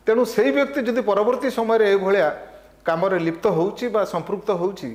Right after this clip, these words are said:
ତାହେଲେ ସ୍ୱାଭାବିକ ଭାବେ ପୁଲିସ ଉପରେ ଆଙ୍ଗୁଳି ନିର୍ଦ୍ଦେଶ କରୁଛି ଏବଂ ସମସ୍ତଙ୍କର ଅ, ସନ୍ଦେହ ପୋଲିସର କାର୍ଯ୍ୟାବଳୀ ଉପରେ ଆସୁଛି, ଯୋଉଟାକି ଗୋଟେ ନିରପେକ୍ଷ ସ-, ଅ, ମ-,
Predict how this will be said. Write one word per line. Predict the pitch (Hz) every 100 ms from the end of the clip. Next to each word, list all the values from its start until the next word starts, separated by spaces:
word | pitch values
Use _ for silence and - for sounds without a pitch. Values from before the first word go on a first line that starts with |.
| - _ _ _ -
ତାହେଲେ | 180 208 226
ସ୍ୱାଭାବିକ | 185 185 208 247 233
ଭାବେ | 208 190 262 247 233
ପୁଲିସ | 175 208 -
ଉପରେ | 165 208 247 - - - - -
ଆଙ୍ଗୁଳି | 151 156 180 196
ନିର୍ଦ୍ଦେଶ | 196 185 233
କରୁଛି | 233 254 277 285 277
ଏବଂ | 208 190 165 - - - -
ସମସ୍ତଙ୍କର | 165 185 220 220 240 233 247 185 - - - - -
ଅ, | 156
ସନ୍ଦେହ | 151 165 180 202 254
ପୋଲିସର | 220 185 196 226
କାର୍ଯ୍ୟାବଳୀ | 165 135 165 180 170
ଉପରେ | 165 170
ଆସୁଛି, | 160 - 113 - - _ _ _ _ -
ଯୋଉଟାକି | 147 175 233 277
ଗୋଟେ | 247 226
ନିରପେକ୍ଷ | 147 147 220 247 240 269
ସ-, | 262 -
ଅ, | 196 180 170 160 156 147 143
ମ-, | 147 147 143